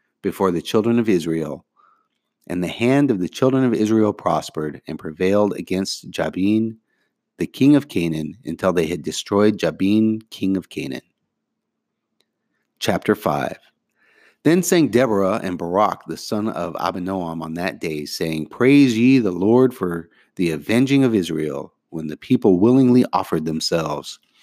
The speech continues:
Hear, O ye kings, give ear, O ye princes. I, even I, will sing unto the Lord.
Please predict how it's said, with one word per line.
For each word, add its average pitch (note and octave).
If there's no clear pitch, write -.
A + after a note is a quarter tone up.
Hear, F3
O D3
ye C3+
kings, C#3+
give C3
ear, D#2+
O F#2+
ye A2
princes. -
I, A#2+
even D3
I, E2
will D#2+
sing A#2
unto A2+
the G#2+
Lord. D#2+